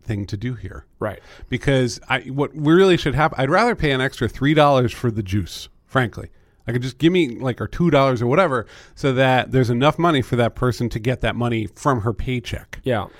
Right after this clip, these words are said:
Speaker 1: And instead
Speaker 2: Well, this,
Speaker 1: it's
Speaker 2: they tried this, right? Isn't there, like, collective tipping that's in the bill? Please do not tip your server.
Speaker 1: This is all a disaster.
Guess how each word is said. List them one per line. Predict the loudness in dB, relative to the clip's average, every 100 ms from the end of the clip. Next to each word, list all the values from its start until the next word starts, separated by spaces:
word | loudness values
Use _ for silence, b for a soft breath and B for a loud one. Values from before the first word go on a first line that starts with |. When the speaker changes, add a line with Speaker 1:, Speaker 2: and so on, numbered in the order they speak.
| b b -2
Speaker 1:
And | 0 2
instead | 0 -4 2 4 4 4
Speaker 2:
Well, | 4
this, | 2 2
Speaker 1:
it's | -2
Speaker 2:
they | 0 0
tried | 2 2 4
this, | 0 0
right? | 0 0
Isn't | 0 -4
there, | -4 -2
like, | -2 -4 -6 -20 _ _ _ _ -20
collective | -8 -2 0 -2 -4 -6 -6
tipping | -8 -8 -2 -2 0
that's | -2 -4 -4
in | -2
the | -4
bill? | -2 -2 0 -2
Please | -2 -2 -2
do | 0 0
not | 0 -2
tip | -4 -6 -6
your | -8
server. | -8 -6 -4 -4 -4
Speaker 1:
This | -2
is | 0
all | 2 2
a |
disaster. | 0 -4 -6 -6 -10 -16